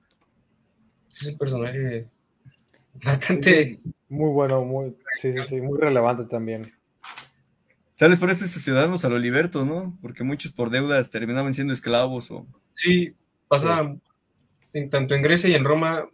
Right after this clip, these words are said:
Speaker 2: hubo etapas muy duras por eso. En la que ya tenías
Speaker 3: Imagínate.
Speaker 2: tantas deudas con el Estado que, pues, no te quedaba otra más que ser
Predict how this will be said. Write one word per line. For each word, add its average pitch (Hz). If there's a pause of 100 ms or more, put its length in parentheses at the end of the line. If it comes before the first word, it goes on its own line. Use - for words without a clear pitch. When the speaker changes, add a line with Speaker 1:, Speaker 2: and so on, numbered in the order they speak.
(180)
Speaker 2:
hubo 143
etapas 135
muy 135
duras 131
por -
eso. - (880)
En 127
la 123
que 131
ya 143
tenías 156
Speaker 3:
Imagínate. 160
Speaker 2:
tantas 147
deudas - (100)
con 139
el 131
Estado 151
que, 131 (100)
pues, -
no 135
te 151
quedaba 147
otra 151
más 127
que 120
ser 143